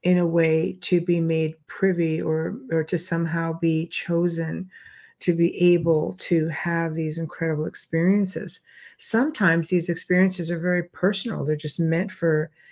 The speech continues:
individual people only. And other times, people are chosen because they will go out there like yourself and talk about it and educate people about it.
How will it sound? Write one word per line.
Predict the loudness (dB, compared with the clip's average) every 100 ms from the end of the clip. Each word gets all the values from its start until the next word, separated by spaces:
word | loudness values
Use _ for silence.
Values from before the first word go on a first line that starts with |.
| _ _
individual | 4 4 4 2 2 0
people | 0 0 0 0 -2 -2 0
only. | 0 2 0 -2 -10 -4
And | -2 0
other | 0 0
times, | -2 -2 2 2 0 -4 -14 _ _ _ _ _ 2
people | 4 4 2 -2
are | -2
chosen | -2 2 4 4 0 -2 -2 -4 -4 _ _ _ _
because | 0 4 2 4
they | 4
will | 4 4 4 4
go | 2 2 2
out | -2 -2
there | -2 0 0
like | -2 -4 0
yourself | -2 2 2 2 -2 -10 -20 -16 0
and | 0 0
talk | -4 0 0 0
about | -2 -2 -2 -2
it | -2
and | -4 -4 0
educate | 0 0 -4 -2 -4 -4
people | -4 -2 -2 -2
about | 0 0 0
it. | -2 -6